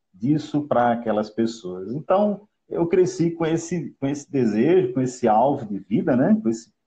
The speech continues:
plano de, de gente grande, quando ficasse maior. Até que,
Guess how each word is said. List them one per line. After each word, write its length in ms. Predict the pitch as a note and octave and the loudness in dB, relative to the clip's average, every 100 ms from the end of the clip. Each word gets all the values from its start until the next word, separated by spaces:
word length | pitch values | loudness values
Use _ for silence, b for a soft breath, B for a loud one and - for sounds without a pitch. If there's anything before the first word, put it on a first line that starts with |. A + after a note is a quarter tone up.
| _ | _
plano 500 | C#3 E3+ G#3 G#3 F#3+ | 0 2 2 2 0
de, 760 | E3 F3+ F3+ F3+ E3 D3 A#2 - | -2 -2 -2 -2 -2 -4 -6 -8
de 100 | B2+ | -4
gente 240 | B2+ F3 - | -2 -2 0
grande, 480 | - C#4+ B3 F#2 - _ _ _ - - _ _ _ _ _ | 2 4 2 -2 -12 _ _ _ -20 -20 _ _ _ _ _
quando 140 | - - | -20 -18
ficasse 400 | - G2 - - | -2 -2 -2 -6
maior. 300 | C2+ B1 - _ _ _ _ _ _ _ _ | -4 -4 -8 _ _ _ _ _ _ _ _
Até 420 | E3+ G3 G#3 G#3 | -2 0 2 2
que, 800 | G#3+ - G#3 C4 G#3+ A2+ - - | 2 2 2 4 4 4 0 -6